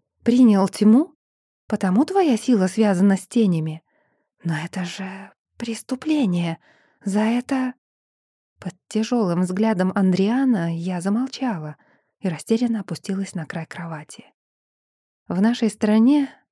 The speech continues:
тёмная сила была под строжайшим запретом. Когда-то существовал настоящий культ тёмной магии. Её мог получить любой одарённый, но для этого всегда требовалась жертва и часто человеческая жизнь.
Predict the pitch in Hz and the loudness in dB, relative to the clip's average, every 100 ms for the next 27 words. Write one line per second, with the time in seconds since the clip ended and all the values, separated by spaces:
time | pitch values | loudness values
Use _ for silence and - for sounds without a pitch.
0 | _ _ - 254 254 254 233 - 285 254 | _ _ -4 2 4 4 2 -2 0 2
1 | 214 226 240 233 226 - 220 214 214 - | 2 0 0 -2 -8 -4 -2 0 -2 -2
2 | 214 196 220 - 156 139 - 147 151 _ | -2 -2 -4 -6 -8 -10 -14 -18 -20 _
3 | _ _ _ _ _ _ _ _ - 170 | _ _ _ _ _ _ _ _ -8 -2
4 | 214 262 196 165 165 175 175 170 226 226 | -2 0 -2 -2 -4 -4 -2 0 4 4
5 | 190 - 180 196 214 - 220 220 247 175 | 2 0 -2 0 -2 -4 -6 -2 -2 -2
6 | - - - 170 160 175 185 175 143 139 | -4 -20 -6 -4 -2 0 0 -2 -8 -12
7 | 143 _ _ _ _ _ _ 240 254 285 | -14 _ _ _ _ _ _ -2 0 4
8 | 247 247 - - 233 226 262 - 214 202 | 4 4 2 2 2 2 -2 2 0 2
9 | 220 208 214 202 214 170 143 135 143 - | 0 0 -2 0 -2 -2 -4 -8 -10 -18
10 | _ _ _ _ 185 170 165 156 208 226 | _ _ _ _ -4 -2 -2 -2 -2 0
11 | 185 160 165 160 180 185 175 160 170 180 | -2 -2 -4 -2 -2 -2 -2 -2 -2 -2
12 | 196 208 208 214 - - 147 - _ _ | -2 -4 -4 -4 -6 -16 -20 -20 _ _
13 | _ _ 165 160 202 - 208 175 165 170 | _ _ -6 -2 -2 0 -2 0 0 -2
14 | 185 185 - 185 175 156 139 131 - | -4 -8 -4 -4 -4 -8 -10 -16 -18